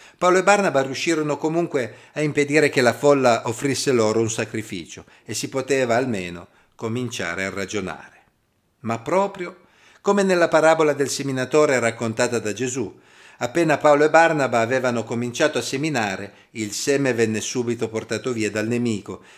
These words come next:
Infatti coloro che avevano perseguitato Paolo e Barnaba ad Antiochia di Pisidia e Iconio riuscirono a sobillare anche la folla a Listra,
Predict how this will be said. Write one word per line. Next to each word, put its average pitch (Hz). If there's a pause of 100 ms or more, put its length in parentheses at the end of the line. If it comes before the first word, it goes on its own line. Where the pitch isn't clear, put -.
Infatti 151
coloro 151
che 127
avevano 123
perseguitato 120
Paolo 120
e 107
Barnaba 120 (260)
ad 101
Antiochia 113
di 110
Pisidia 113
e 107
Iconio 123 (300)
riuscirono 131
a -
sobillare 127
anche 127
la 131
folla 98 (200)
a 117
Listra, 123